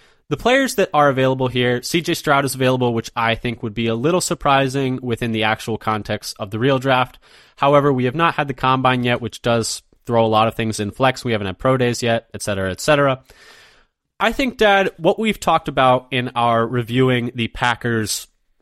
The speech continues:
season so far, we've talked about some needs that they have at edge, receiver, um,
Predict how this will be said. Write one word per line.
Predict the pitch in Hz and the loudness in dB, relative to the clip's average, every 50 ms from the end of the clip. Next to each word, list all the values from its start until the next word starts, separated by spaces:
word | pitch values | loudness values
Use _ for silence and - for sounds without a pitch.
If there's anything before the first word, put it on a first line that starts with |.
| _ _ _ _ _ _ _ _ _ _ | _ _ _ _ _ _ _ _ _ _
season | - - - - 247 220 170 165 135 | -8 -4 0 0 0 0 0 -2 -2
so | - - 120 113 | 0 0 0 0
far, | - - 110 101 101 101 98 95 _ _ _ _ _ _ _ _ - | 2 0 0 2 2 2 0 -2 _ _ _ _ _ _ _ _ -2
we've | - 208 202 | 0 0 0
talked | - - 190 175 170 - | 2 2 2 2 2 0
about | 170 151 156 143 135 131 127 127 - _ _ _ _ _ _ _ _ _ _ _ _ - _ _ - | 0 2 2 4 6 6 4 4 2 _ _ _ _ _ _ _ _ _ _ _ _ -20 _ _ -8
some | - - 170 165 | -2 0 0 2
needs | 165 156 147 143 143 135 - | 2 2 2 2 2 0 -2
that | 147 127 | -4 -2
they | 143 131 | -2 0
have | 123 120 117 110 113 110 - - _ _ _ | 2 2 2 2 2 0 -2 -8 _ _ _
at | - 120 110 - - - | -4 -4 -4 -4 -2 0
edge, | 143 143 143 139 139 131 - - - - _ _ _ _ _ _ _ | 2 4 4 2 0 -2 -8 -14 -16 -20 _ _ _ _ _ _ _
receiver, | - 120 113 - - 143 139 131 120 113 117 113 110 107 104 - _ _ _ _ _ _ _ _ _ _ _ _ _ _ _ - | -4 -4 -2 -2 0 2 2 2 4 4 2 2 2 0 -2 -6 _ _ _ _ _ _ _ _ _ _ _ _ _ _ _ -4
um, | 107 107 101 98 98 98 95 92 92 | -2 0 0 0 0 0 -2 -4 -6